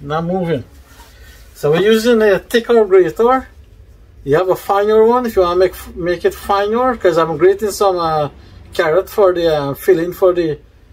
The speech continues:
meat pie. So we gonna put this in here.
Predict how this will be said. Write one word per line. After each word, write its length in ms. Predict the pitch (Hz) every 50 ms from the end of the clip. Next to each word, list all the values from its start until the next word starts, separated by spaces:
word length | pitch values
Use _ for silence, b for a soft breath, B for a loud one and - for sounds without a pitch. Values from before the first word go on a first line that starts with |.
| - - -
meat 260 | 139 147 143 123 -
pie. 360 | - 185 185 202 233 247 262 - - - - - - -
So 180 | - - - 135
we 80 | 135 135
gonna 120 | 135 139
put 220 | 135 - - 185
this 240 | - 196 185 - -
in 120 | 196 185 175
here. 380 | 160 175 185 196 196 226 226